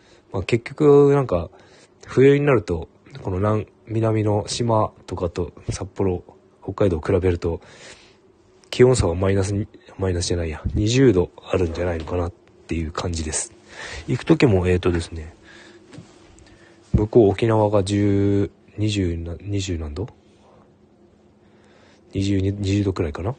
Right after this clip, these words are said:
で、こっち出る時は零度くらいだったんですよね。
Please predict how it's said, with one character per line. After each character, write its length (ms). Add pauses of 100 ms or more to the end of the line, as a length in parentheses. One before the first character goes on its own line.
(640)
で、 220
こ 260
っ 80
ち 380
出 120
る 60
時 280
は 240 (880)
零 160
度 80
く 80
ら 80
い 40
だ 60
っ 60
た 100
ん 60
で 40
す 60
よ 80
ね。 220